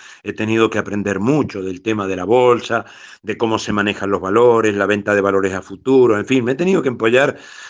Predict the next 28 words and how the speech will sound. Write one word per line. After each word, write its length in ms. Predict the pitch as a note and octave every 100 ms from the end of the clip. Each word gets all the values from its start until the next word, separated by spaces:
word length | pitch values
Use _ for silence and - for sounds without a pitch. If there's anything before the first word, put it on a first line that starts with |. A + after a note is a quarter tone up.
| _
toda 260 | C#3+ E3+ E3+
la 140 | C#3+
cuestión 380 | A#2 A2+ C#3 D3+
económica 500 | B2+ B2 D3 C#3+ B2
y 40 |
puedo 340 | - B2+ C3+ B2
dar 240 | C3+ C3 - - _
un 160 | C3+ B2
poquito 440 | A2+ A2+ F#2+ A2
de 100 | G#2
clase 300 | A2+ G#2+ A2+
al 100 | G2
respecto. 560 | G2 - - D2 _ - - -
Fíjense, 580 | F#3+ G3 D#3+ C3+ D3+ D#3+
por 220 | C#3 A2+
ejemplo, 400 | - C#3 B2 A#2+
lo 160 | G2+
que 80 | A2+
ha 40 | B2
ocurrido 460 | A#2 G#2+ A#2+ A#2+
hace 180 | A2 G#2
tres 280 | - G#2+ A2+
años 320 | A#2 G#2+ -
en 160 | F#2+ F#2
China, 420 | F3 F3 F#2+ E2 - - - -
donde 380 | B2 A#2+ A2+ G#2+
resulta 580 | G#2+ E3+ F#3 - A#2
que 300 | A2+ A2 F#2+